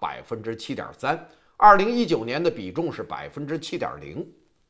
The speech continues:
房地产创造了G D P的百分之七点三，什么意思呢？这个数字那是信息传输、软件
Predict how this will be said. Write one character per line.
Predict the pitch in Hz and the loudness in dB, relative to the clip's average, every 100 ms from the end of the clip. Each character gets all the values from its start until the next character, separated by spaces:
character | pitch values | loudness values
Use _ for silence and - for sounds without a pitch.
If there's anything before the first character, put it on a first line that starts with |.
| _ _ _ _ _ _ _ _ | _ _ _ _ _ _ _ _
房 | - 214 269 285 | 6 10 10 10
地 | 269 | 4
产 | - 131 143 | 2 0 0
创 | 143 269 214 | 2 2 4
造 | 190 | 4
了 | 190 190 | 4 2
G | 254 | -2
D | 214 226 | -2 -4
P | 233 226 | -2 0
的 | 147 | 0
百 | 117 101 101 | 2 0 0
分 | 196 | -4
之 | 208 | -2
七 | 220 - | -4 -2
点 | 185 98 90 | -2 -2 -2
三， | - 220 202 | -2 -2 -2
什 | 156 | -4
么 | 175 | -4
意 | 220 415 339 | -6 -2 -2
思 | - - - | -2 -8 -18
呢？ | - _ _ _ _ _ _ _ _ _ - | -20 _ _ _ _ _ _ _ _ _ 12
这 | 196 | 12
个 | - | 12
数 | - 254 185 | 6 4 4
字 | 277 254 - - | 4 4 2 2
那 | 156 151 | 4 4
是 | 143 | 0
信 | 135 - 180 131 | -2 -2 -2 -2
息 | - 175 | -2 -4
传 | 160 143 160 | -2 0 0
输、 | 190 226 247 - - | 0 0 0 -4 -6
软 | 120 101 95 | 0 0 -2
件 | 113 233 160 | 0 2 2